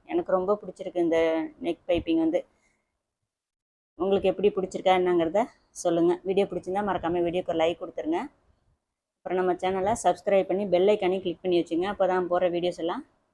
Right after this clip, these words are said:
உங்களுக்கு நோட்டிஃபிகேஷன் வரும். So, ஃப்ரண்ட்லேருந்து பேக் வரைக்குமே நமக்கு ஒரே அளவுல, அந்த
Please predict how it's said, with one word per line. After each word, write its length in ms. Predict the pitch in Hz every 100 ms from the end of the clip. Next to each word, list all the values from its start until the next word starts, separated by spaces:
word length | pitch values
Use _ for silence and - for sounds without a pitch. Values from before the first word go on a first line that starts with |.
| -
உங்களுக்கு 280 | 160 160
நோட்டிஃபிகேஷன் 600 | 170 175 185 170 160 -
வரும். 320 | 151 151 175 277 _ _ _ _ _ _ _
So, 120 | - 196
ஃப்ரண்ட்லேருந்து 600 | - 185 190 208 202 214
பேக் 300 | 196 190 208
வரைக்குமே 340 | 180 170 208
நமக்கு 380 | 220 190 208 226
ஒரே 320 | 185 185 196
அளவுல, 320 | 196 180 185 208 285 - _
அந்த 160 | 185